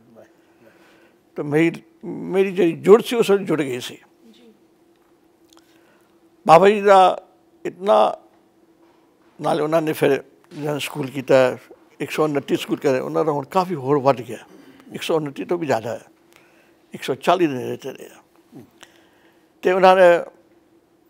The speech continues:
Speaker 2: ਬੜਾ ਦਿਲ ਸੀ ਕਿ ਮੈਂ ਉਹਨਾਂ ਨੂੰ ਜਾ ਕੇ ਮਿਲਾਂ। ਔਰ ਜਿੰਨੀ ਵਾਰ, ਜਦੋਂ ਵੀ ਆਉਂਦੇ ਸਨ, ਦਾਸ ਦੇ ਘਰ ਆਉਂਦੇ ਸਨ, ਠਹਿਰਦੇ ਸਨ, ਗੱਲਾਂ ਕਰਦੇ ਸਨ ਤੇ ਜੱਫੀ ਪਾ ਕੇ ਮਿਲਦੇ ਸਨ।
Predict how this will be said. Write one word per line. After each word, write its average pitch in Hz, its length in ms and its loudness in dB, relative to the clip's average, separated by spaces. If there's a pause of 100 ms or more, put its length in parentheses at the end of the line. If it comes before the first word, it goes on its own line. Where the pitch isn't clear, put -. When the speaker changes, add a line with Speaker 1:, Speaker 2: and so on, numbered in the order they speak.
(1120)
Speaker 2:
ਬੜਾ 175 200 8
ਦਿਲ 180 220 4
ਸੀ 180 220 -2
ਕਿ 160 120 -4
ਮੈਂ 160 200 -2
ਉਹਨਾਂ 160 160 -4
ਨੂੰ 156 80 -10
ਜਾ 135 100 -4
ਕੇ 147 100 -8
ਮਿਲਾਂ। 127 360 -4 (640)
ਔਰ 151 120 -12
ਜਿੰਨੀ 170 340 -8
ਵਾਰ, 208 120 0
ਜਦੋਂ 175 320 6
ਵੀ 247 140 2
ਆਉਂਦੇ 208 240 6
ਸਨ, 185 300 0 (420)
ਦਾਸ 143 200 2
ਦੇ 156 120 -6
ਘਰ 127 120 4
ਆਉਂਦੇ 131 220 0
ਸਨ, 143 180 -8
ਠਹਿਰਦੇ 147 360 -2
ਸਨ, - 140 -16 (160)
ਗੱਲਾਂ 139 200 -2
ਕਰਦੇ 139 300 -10
ਸਨ 143 160 -8 (520)
ਤੇ 160 60 -12
ਜੱਫੀ 143 300 -2
ਪਾ 117 200 -4
ਕੇ 117 80 -14
ਮਿਲਦੇ 113 300 -18
ਸਨ। - 220 -20